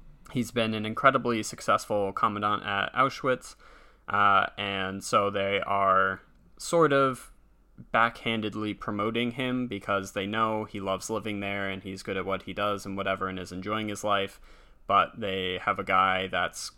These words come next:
closer to higher ups or, like, the son of or nephew of someone or whatever that they want to put into a powerful position. So he's getting kind of promoted to a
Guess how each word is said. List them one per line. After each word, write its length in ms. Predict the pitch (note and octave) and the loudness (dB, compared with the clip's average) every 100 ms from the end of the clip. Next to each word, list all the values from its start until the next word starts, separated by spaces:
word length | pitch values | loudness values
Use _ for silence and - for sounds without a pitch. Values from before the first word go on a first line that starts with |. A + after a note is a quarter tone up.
| - - | -20 -10
closer 400 | G#2 F#2+ - F#2 | -6 -6 -6 -8
to 220 | G2 F#2 | -8 -6
higher 400 | - G2 F#2 F2+ | -4 -4 -2 0
ups 280 | F2 - F#2 | 0 -4 -10
or, 120 | F2+ | -8
like, 300 | F2 - - - F#2 | -8 -10 -20 -18 -14
the 80 | |
son 280 | - G2+ F#2 | -8 -6 -6
of 240 | F2+ F2+ F2+ | -6 -8 -8
or 120 | F2+ | -8
nephew 420 | F#2 - F#2+ F#2 | -8 -8 -10 -10
of 80 | F2+ | -8
someone 240 | G2 F#2 | -8 -6
or 60 | F#2+ | -4
whatever 260 | F#2+ F2+ | -2 -2
that 160 | F#2 F#2+ | -4 -4
they 140 | C#3+ | -2
want 180 | A#2+ G2+ | 0 -2
to 60 | F#2+ | -2
put 260 | G#2 F#2+ | -2 -4
into 340 | G2+ F#2+ F#2+ F#2 | -4 -10 -6 -6
a 80 | F#2+ | -2
powerful 380 | F#2+ F2+ - | -2 -2 -6
position. 460 | - G2 G#2+ - G#2 | -12 -8 -8 -6 -8
So 100 | - | -8
he's 100 | F#2 | -8
getting 240 | A#2 G#2+ G#2 | -6 -6 -4
kind 180 | G#2 | -4
of 80 | F#2+ | -4
promoted 440 | - G2 G2 G2+ G2 | -4 -4 -4 -4 -8
to 120 | F#2+ | -8
a 280 | F#2 F#2 | -4 -4